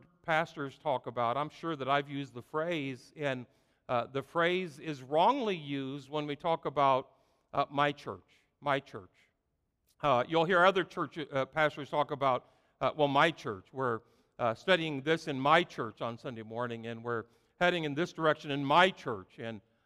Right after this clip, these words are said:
uh, even talking about other people's churches, the ones they pastor, even, uh, talking with the phrase "their church,"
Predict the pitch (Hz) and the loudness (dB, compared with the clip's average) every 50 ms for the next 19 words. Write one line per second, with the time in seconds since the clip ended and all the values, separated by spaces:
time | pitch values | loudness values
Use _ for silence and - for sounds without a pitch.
0 | _ - 160 156 - - 233 277 277 339 220 233 240 220 208 214 208 202 185 180 | _ 0 0 0 0 0 -4 -2 -2 -2 0 4 4 4 4 2 -2 4 6 6
1 | 180 175 190 196 185 - 202 202 220 202 196 170 - - - - 185 208 208 202 | 6 6 4 -2 -2 -4 -4 -6 -4 -4 -4 -6 -6 -10 -8 -2 -2 -2 -2 -2
2 | - 170 151 143 131 - 165 165 180 175 175 175 143 - - 170 196 220 226 220 | -4 -4 -4 -4 -6 -6 -2 0 0 0 0 -4 -6 -6 -6 0 0 2 0 2
3 | - 185 175 160 175 214 254 254 269 247 208 202 - - _ _ _ _ _ _ | 0 -4 -4 -2 -2 -2 -2 2 4 2 2 2 -2 -10 _ _ _ _ _ _
4 | _ - 165 - - - - 196 214 208 202 220 196 190 185 180 185 - 170 170 | _ 0 0 0 0 2 6 6 6 6 6 2 -2 -2 -2 -4 -10 -8 -8 -8
5 | 156 - 175 190 185 196 185 185 196 190 180 170 143 135 135 151 180 202 233 220 | -8 -4 -4 -2 0 0 0 4 6 6 6 6 2 -2 2 6 8 8 8 6
6 | - - - 185 165 160 - 180 - - - | 4 -4 -4 0 0 0 -2 -4 -14 -16 -18